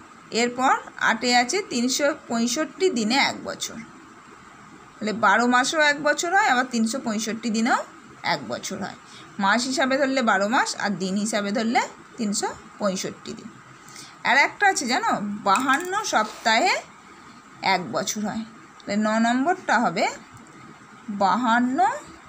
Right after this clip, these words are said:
সপ্তাহ সমান এক বছর,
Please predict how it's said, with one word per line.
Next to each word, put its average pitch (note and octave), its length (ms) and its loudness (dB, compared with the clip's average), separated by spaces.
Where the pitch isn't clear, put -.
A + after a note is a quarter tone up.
সপ্তাহ A#3 960 0
সমান C4 400 0
এক F#3 380 2
বছর, - 360 -8